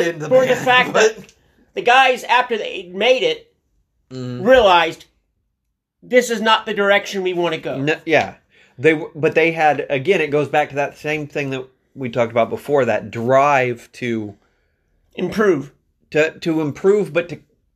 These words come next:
Speaker 1: to be what they wanted to be. I mean, some of it kinda, you know, I'm a big fan of the non-makeup era Kiss, which was really brought about by M T V,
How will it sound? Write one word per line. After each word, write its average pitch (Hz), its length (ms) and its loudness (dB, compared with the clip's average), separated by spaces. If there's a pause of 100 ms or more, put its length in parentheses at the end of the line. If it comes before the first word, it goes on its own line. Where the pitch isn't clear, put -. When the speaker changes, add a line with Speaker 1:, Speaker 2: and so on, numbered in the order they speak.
Speaker 1:
to 135 160 -8
be 220 500 -2
what 160 200 0
they 147 100 0
wanted 135 320 -4
to 117 40 -2
be. 107 440 -8 (840)
I 131 80 -8
mean, 143 200 -2
some 190 280 0
of 175 140 0
it 185 140 -4
kinda, 180 420 -6 (140)
you 160 100 -14
know, 135 320 -6 (320)
I'm 139 140 -4
a 151 40 0
big 143 220 0
fan 147 220 0
of 139 80 -2
the 135 40 -2
non-makeup 131 600 -2
era 113 200 -2
Kiss, 110 440 -8 (200)
which 117 220 -10
was 117 360 -6 (540)
really 160 300 4
brought 135 300 0
about 120 440 -4
by 98 600 -6
M 113 180 -14
T 110 160 -14
V, - 320 -18